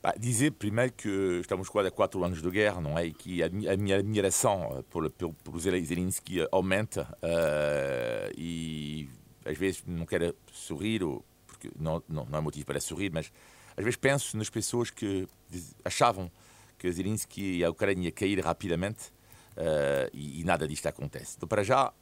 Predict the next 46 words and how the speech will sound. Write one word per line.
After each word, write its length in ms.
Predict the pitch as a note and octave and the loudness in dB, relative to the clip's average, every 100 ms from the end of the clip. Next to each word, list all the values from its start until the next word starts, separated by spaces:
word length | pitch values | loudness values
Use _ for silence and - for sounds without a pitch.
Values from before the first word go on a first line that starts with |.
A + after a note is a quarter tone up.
| _ - | _ -2
a 60 | |
admiração 520 | G#2 G#2+ G2+ - A#2 A2 | 0 2 4 4 2 0
que 120 | - | -2
eu 60 | |
tenho 160 | F#2 F#2 | -2 0
para 280 | - F2 D2+ | 2 2 2
Zelensky 520 | D#2 G2+ A#2 - G2 - | 0 0 -2 -4 -8 -2
e 140 | C3+ | 0
o 60 | B2+ | 2
povo 260 | C#3 G#2+ | 2 2
ucraniano, 560 | G2+ G2+ F2+ F#2+ A2 A#2 - - - - - | 2 0 2 2 2 -2 -12 -20 -20 -20 -2
eh, 160 | E2+ F2 | 0 0
que, 260 | - C#3 | 0 2
apesar 400 | A2 - A2 A#2+ | 2 0 2 4
de, 60 | A2+ | 4
como 220 | - A2 | 2 4
é 80 | A2 | 6
óbvio, 440 | A#2+ A#2 F2+ - A#1+ | 8 6 4 -4 -2
também 260 | E2 F2 | -2 0
contra 440 | - G2+ F#2+ - D#2+ | -2 -4 -4 -6 -8
os 220 | D#2 - | -8 -10
clichês 600 | - G2 - - F#2 F2 | -8 -4 0 2 2 2
fake 280 | G#2 - A2+ | -2 -2 0
news 260 | A2+ F#2+ D#2 - - - | 0 0 -2 -4 -14 -14
que 200 | - G#2 | 0 6
há, 240 | G2+ E2 - | 6 6 2
eh, 160 | C#2+ - | -4 0
claro 180 | F#2+ - | -2 2
que 80 | |
eles 100 | G2 | 0
querem 260 | - G#2 F#2 | 2 2 2
que 80 | D#2+ | 0
a 60 | |
guerra 240 | D2+ F2 D2 | 0 0 0
acabe, 340 | - F#2+ F#2 F2 | 4 4 4 0
mas 160 | F2 | 0
eles 160 | F2+ E2 | 0 0
não 120 | F2+ | -2
querem 220 | - F#2 D#2 | 0 0 0
ceder. 420 | - E2+ C2+ A1 - - - - | 0 2 0 -2 -8 -20 -20 -16
Portanto, 160 | - - | -10 -6
isto 160 | B2+ B2 | 2 4
é, 140 | B2 - | 4 2
eh, 180 | E2+ F#2+ | 2 4
algo 180 | A2 G#2+ | 2 2
inacreditável. 720 | G#2 - G2 E2+ D2+ B1 | -2 -2 -6 -6 -6 -6